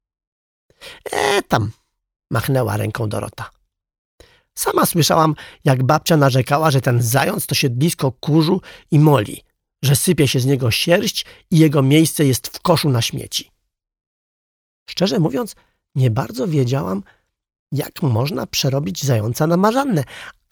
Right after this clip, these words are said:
ale okazało się to całkiem proste. Zwłaszcza że ubranka mojej największej lalki pasowały na niego jak ulał. Naciągnęłyśmy więc na szaraka żółtą bluzkę na ramionczkach i modną mini spódniczkę w kratę.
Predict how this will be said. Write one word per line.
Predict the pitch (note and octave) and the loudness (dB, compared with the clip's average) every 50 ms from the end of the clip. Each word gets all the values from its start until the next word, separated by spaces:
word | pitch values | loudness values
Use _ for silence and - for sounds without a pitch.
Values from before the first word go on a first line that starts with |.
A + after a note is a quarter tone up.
| - - | -4 -2
ale | - A#2+ B2 C3 E3 A3 B3+ - | -2 0 0 -2 -2 -4 -4 -6
okazało | - F3 - - C#3+ B2 - A2 G2+ A2 - E3 | -8 -6 -2 0 0 0 0 0 -2 -2 -2 -2
się | - D4 | -2 -4
to | D#4+ - D#4 | -4 -6 -6
całkiem | - - A2+ A2+ B2+ - - C3 A#2+ | -4 -2 -2 -2 -2 -2 -2 -2 -2
proste. | - - A#2+ - - - - - - - _ _ _ _ _ _ _ _ _ _ _ _ _ _ _ _ _ _ _ _ - | -4 -6 -10 -10 -10 -12 -14 -14 -18 -20 _ _ _ _ _ _ _ _ _ _ _ _ _ _ _ _ _ _ _ _ -6
Zwłaszcza | C3 A#2+ A2+ A#2 A#2+ B2+ D#3 D#3+ - - - | -4 -4 -2 -2 -2 -2 -2 -4 -2 -2 0
że | E3 D3 C#3 | 2 2 2
ubranka | C3 A#2+ A2+ G#2+ C3 B2+ D#3 G#3 F#3+ - D#3+ | 0 0 -2 -2 0 0 -2 -2 -4 -4 -4
mojej | C#3+ C3+ C3+ C3+ C3 C3 | -2 -2 -2 -2 -2 -2
największej | B2+ A#2 A#2 A#2+ A2+ D3+ E3+ G#3 E3+ - D3 C3 | -2 -2 -2 -2 0 -2 -2 -2 -2 -2 -2 -2
lalki | A#2+ A#2 A2 C3 C#3 - A2 G#2+ - - - - - - - - | -2 -2 -2 -4 -6 -6 -8 -10 -10 -14 -20 -20 -20 -20 -12 -6
pasowały | - C3+ A2+ - D3 B2 A#2 C#3 - - C4 | -2 -2 -2 0 0 0 0 0 0 0 0
na | A#3 D3+ | 0 0
niego | C3+ C#3+ F#3 B3+ | 0 -2 -2 -2
jak | - - - - - | -4 -6 -6 -4 -4
ulał. | A#2 A#2 A2+ - - - _ _ _ _ _ _ _ _ _ _ _ _ - | -2 -2 -4 -6 -10 -18 _ _ _ _ _ _ _ _ _ _ _ _ -2
Naciągnęłyśmy | D3 C3 B2 - D#3 C#3+ B2+ A#2+ D3+ D#3+ D#3 C3+ B2+ - - C3 A#2+ | 0 0 2 2 2 2 2 4 4 4 4 4 4 2 0 0 -2
więc | A2 A2+ A2+ A#2 - - | -2 -2 -4 -4 -4 -4
na | C#3+ B2+ | -4 -2
szaraka | A2+ - C3 C3 D3 D3+ - B2+ A#2+ | -2 -2 -2 -2 -2 -2 -2 -2 0
żółtą | A2+ C3+ C#3 D3 - - B2 A#2 A2+ | 2 2 0 0 0 -2 0 0 0
bluzkę | G#2+ A2+ B2+ C#3+ D3 - - - C3 | 0 2 2 2 0 0 -2 -6 -6
na | A#2 A2 | -4 -4
ramionczkach | A2 G#2+ A2 A2+ A#2+ C#3+ F3 - - - A#3 - - - - - - - _ _ - | -4 -4 -2 -2 0 0 -2 -4 -4 -6 -6 -6 -8 -10 -20 -20 -20 -20 _ _ 0
i | G#3+ G#3 E4 - - | 2 2 2 0 2
modną | D3+ C#3 C#3 C#3+ B2+ B2 C3 C3 C3 | 4 4 6 4 4 4 2 2 2
mini | C3 C3+ D3 D3 D3 C#3+ C#3 | 4 4 4 4 4 4 2
spódniczkę | - - - D3+ C3+ A#2 B2 C3 A#2+ G#2 - - - A2+ G#2 | 0 -2 -4 -2 -2 0 0 0 0 0 -4 -6 -8 -8 -8
w | - | -8
kratę. | - - A#2 G#2+ - - - - | -6 -8 -8 -8 -8 -12 -18 -20